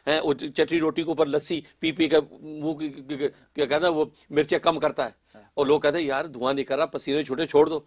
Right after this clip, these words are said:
Speaker 1: छोड़ता भी नहीं।
Speaker 2: हाँ।
Speaker 1: "नहीं यार, मज़ा आ रहा है यार, खाने दो, पसीने छोड़।" अब वो देखो यहाँ बज़ाहिर कैफियत क्या है, लेकिन अंदर से उसको जो मज़ा जो आ रहा है ना, छोड़ भी नहीं रहा। तो बस औकात अल्लाह वालों का या जाकिरीन को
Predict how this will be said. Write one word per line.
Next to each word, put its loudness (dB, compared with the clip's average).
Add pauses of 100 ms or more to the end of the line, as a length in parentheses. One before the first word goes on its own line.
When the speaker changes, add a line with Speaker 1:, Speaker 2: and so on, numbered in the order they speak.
(140)
Speaker 1:
छोड़ता 2
भी -2
नहीं। -6 (240)
Speaker 2:
हाँ। -20
Speaker 1:
"नहीं -2
यार, 6
मज़ा 6
आ 8
रहा 4
है 2
यार, 2
खाने 0
दो, -6 (840)
पसीने -2
छोड़।" 0 (540)
अब 2
वो 2
देखो 4
यहाँ -2
बज़ाहिर 6
कैफियत 4
क्या 4
है, 4
लेकिन -4
अंदर -4
से -8
उसको -8
जो -2
मज़ा 4
जो 2
आ 4
रहा 4
है -2
ना, -6 (320)
छोड़ 4
भी -2
नहीं -2
रहा। -18 (540)
तो -8
बस 0
औकात 4
अल्लाह 4
वालों 4
का 2
या 2
जाकिरीन 2
को 0